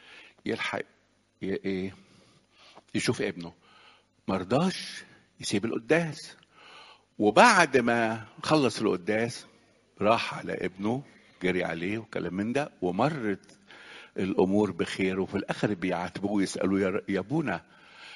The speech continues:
بقى أنت تسيبه ما بين الحياة والموت وترفض إنك تروح تبص عليه؟" قال لهم: يا عالم، أنا هروح المستشفى والإنعاش أعمل إيه؟ هروح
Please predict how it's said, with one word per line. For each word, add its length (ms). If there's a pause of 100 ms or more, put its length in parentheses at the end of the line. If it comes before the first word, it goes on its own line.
(580)
بقى 360
أنت 220
تسيبه 680
ما 60
بين 200
الحياة 380
والموت 500
وترفض 500
إنك 260
تروح 260
تبص 420
عليه؟" 300
قال 240
لهم: 260
يا 100
عالم، 920 (800)
أنا 300 (100)
هروح 540
المستشفى 760
والإنعاش 920
أعمل 360
إيه؟ 220
هروح 300